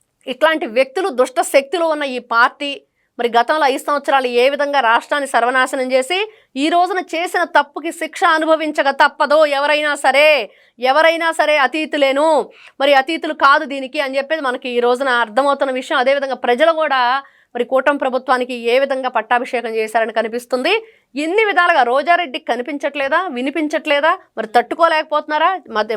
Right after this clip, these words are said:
మతి భ్రమించిందా, మరి చెలించిందా అంటే ఈ రోజున అర్థమవుతుంది ఏంటంటే ఖచ్చితంగా వీళ్ళ బుర్ర పనిచేయట్లేదు అనేది ప్రజలు అనుకుంటున్న విషయం. ఎందుకంటే వీళ్ళు ఈ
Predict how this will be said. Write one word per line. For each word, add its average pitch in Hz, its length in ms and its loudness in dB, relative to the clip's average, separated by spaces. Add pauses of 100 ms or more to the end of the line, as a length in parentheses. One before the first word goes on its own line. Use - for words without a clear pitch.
(120)
మతి 220 180 0 (100)
భ్రమించిందా, 311 600 0 (340)
మరి 214 120 -6 (120)
చెలించిందా 311 520 0 (100)
అంటే 277 200 2 (100)
ఈ 247 120 0
రోజున 269 260 0
అర్థమవుతుంది 262 480 -4
ఏంటంటే 240 200 -4 (120)
ఖచ్చితంగా 269 420 -2
వీళ్ళ 220 240 -2
బుర్ర 226 240 0
పనిచేయట్లేదు 214 580 -4
అనేది 220 280 -6
ప్రజలు 208 240 -2
అనుకుంటున్న 196 420 -10
విషయం. 190 240 -12 (400)
ఎందుకంటే 302 360 0 (120)
వీళ్ళు 330 400 2 (500)
ఈ 254 80 -6